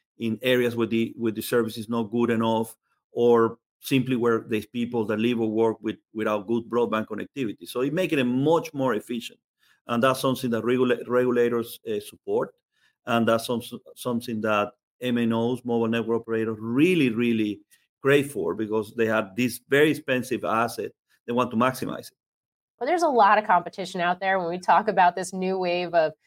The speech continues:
Speaker 2: satellite communications offerings, whether it's Starlink or whether it's, you know, Amazon's Project Kuiper that's being worked on, or OneWeb or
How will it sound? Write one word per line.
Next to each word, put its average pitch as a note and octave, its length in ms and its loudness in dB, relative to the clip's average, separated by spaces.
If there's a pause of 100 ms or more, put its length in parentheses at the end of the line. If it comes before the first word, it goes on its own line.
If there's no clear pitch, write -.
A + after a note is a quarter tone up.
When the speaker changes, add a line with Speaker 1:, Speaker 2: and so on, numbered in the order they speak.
(180)
Speaker 2:
satellite F#3 500 4
communications G3 1000 -4 (300)
offerings, G#3 560 2
whether E3 240 0
it's - 180 -8
Starlink G#3+ 520 6
or E3+ 100 -2
whether E3+ 300 2
it's, D#3 260 -2
you E3+ 80 -10
know, C#3+ 240 -4
Amazon's F3 440 0
Project F#3 380 -2
Kuiper A3+ 360 2
that's G3 160 -6
being F3 260 -6
worked D#3 260 -4
on, D#3 160 -6
or E3 140 -4
OneWeb G3+ 600 4
or D3 240 0